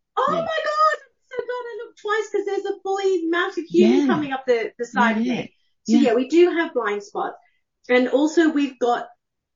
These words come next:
Speaker 1: troughs of neurolingual pathways that
Speaker 2: Yes.
Speaker 1: have become like, you know, those sheep things where they go to their water trough and, like,
Speaker 2: Yeah.
Speaker 1: they've got whole paddocks of grass and you'll see the little path that they walk to the water trough. And we've all got those.
Speaker 2: Yeah.
Speaker 1: And we go, "Well, this is,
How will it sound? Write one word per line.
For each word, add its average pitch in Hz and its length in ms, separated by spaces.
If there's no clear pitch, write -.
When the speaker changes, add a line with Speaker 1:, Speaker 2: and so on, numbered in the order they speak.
Speaker 1:
troughs - 560
of 214 200
neurolingual 240 580
pathways 165 760
that 208 100
Speaker 2:
Yes. 202 80
Speaker 1:
have - 80
become 247 360
like, 202 280
you 262 60
know, 254 100
those 226 280
sheep - 520
things 254 280
where 220 100
they 202 100
go 202 180
to 202 100
their 202 180
water 208 340
trough 233 400
and, 196 400
like, 196 140
Speaker 2:
Yeah. 180 40
Speaker 1:
they've 233 140
got - 180
whole 277 240
paddocks - 540
of - 140
grass - 520
and 233 140
you'll 233 140
see 277 240
the 254 100
little 233 320
path 208 340
that - 140
they 202 100
walk 196 220
to 202 80
the 190 100
water 180 220
trough. - 280
And 233 120
we've 247 140
all 240 240
got - 220
those. - 500
Speaker 2:
Yeah. 175 160
Speaker 1:
And 226 340
we 233 120
go, 220 140
"Well, 220 180
this 262 200
is, - 240